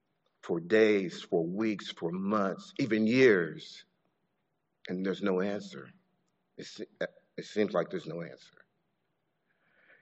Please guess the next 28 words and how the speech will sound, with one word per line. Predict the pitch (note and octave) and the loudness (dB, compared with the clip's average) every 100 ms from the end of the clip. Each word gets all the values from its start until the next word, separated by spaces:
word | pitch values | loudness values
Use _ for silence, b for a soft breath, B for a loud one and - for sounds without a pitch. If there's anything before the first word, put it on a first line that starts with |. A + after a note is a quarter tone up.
| _ - | _ -2
And | G2 | -2
you | |
feel | G2 B2 G#2+ | 6 8 8
helpless | A#2+ B2 A#2 G#2+ | 8 8 8 4
and | G2 | 4
discouraged, | F#2+ G2 F#2 A#2 A2 G2+ G2+ | 0 2 8 10 8 6 2
and | F#2+ | 4
now | G#2+ G#2+ | 4 6
your | G2+ | 4
heart | F#2 A2+ A2 F#2 | 2 4 4 2
is | - | -6
cold | - G#2 G2+ G2 F2 | -4 0 2 2 0
and | D#2+ D2+ - | -6 -10 -4
bitter | G2 F2+ E2 D#2 - | 0 0 -4 -10 -12
and | D#2+ E2+ | -10 -6
numb. | F#2 F#2 E2+ D#2+ D2+ _ _ _ _ _ _ _ _ _ _ _ _ - | -6 -6 -8 -14 -20 _ _ _ _ _ _ _ _ _ _ _ _ -6
And | G2 | 0
the | G2+ | 4
last | A2 A2 - | 6 6 2
thing | G#2+ | 0
you | G2+ | 0
want | G2+ | 0
to | G2 | 0
do | A2 | 0
is | F#2+ | -2
continue | - F2 - G2+ F#2+ | -6 -10 -6 -4 -2
to | E2+ | -4
pray. | - - G2 F2+ D#2+ | -6 -2 0 0 -4